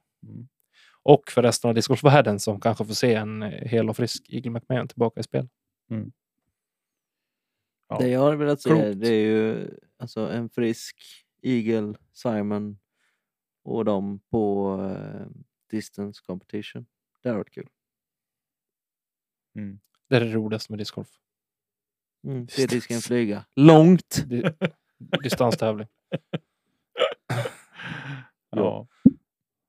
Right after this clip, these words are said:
Speaker 2: Ja, nej, men vi tar väl och sätter punkt för veckans avsnitt där. Så jag ber Karl att ta oss ut från det här avsnittet.
Speaker 3: Då vill jag tacka alla lyssnare och alla patrons som är och stöttar oss. Och sen till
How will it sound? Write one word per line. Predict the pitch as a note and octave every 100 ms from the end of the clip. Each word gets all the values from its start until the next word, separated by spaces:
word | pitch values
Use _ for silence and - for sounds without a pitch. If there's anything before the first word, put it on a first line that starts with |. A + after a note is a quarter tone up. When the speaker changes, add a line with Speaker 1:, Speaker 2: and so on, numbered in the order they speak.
| _ -
Speaker 2:
Ja, | D3 - _ -
nej, | D#3
men | D3+ C#3+ C3+
vi | C#3+ C#3+ C3 - _ _ _ _ _ - - - _ _
tar | - C#3 C3
väl | B2
och | A#2+ A#2 A#2 A2
sätter | - -
punkt | D#3+ B2+ A2
för | - -
veckans | A2+ A2 G#2+
avsnitt | A2 A2 -
där. | G#2 - _ _
Så | - B2
jag | A#2
ber | A#2+ A#2 A2+
Karl | A#2 C3+ A#2+ A2+
att | A2 -
ta | -
oss | A#2
ut | C3+ -
från | -
det | G2+
här | -
avsnittet. | - C3 - _ _ _ _ _ _ - G2 - - _ _ _ _ _
Speaker 3:
Då | G#2
vill | G#2 G2+
jag | F#2+
tacka | F#2+ G2
alla | F#2 F2+
lyssnare | F#2+ - - - E2+ A2+ D#3
och | - A2+
alla | G#2 G2
patrons | - G2 - - A2 C#3+ - - -
som | B2+
är | B2
och | B2
stöttar | - C3+ B2+
oss. | C#3+ -
Och | A2+
sen | B2 A#2+ A#2
till | B2 A#2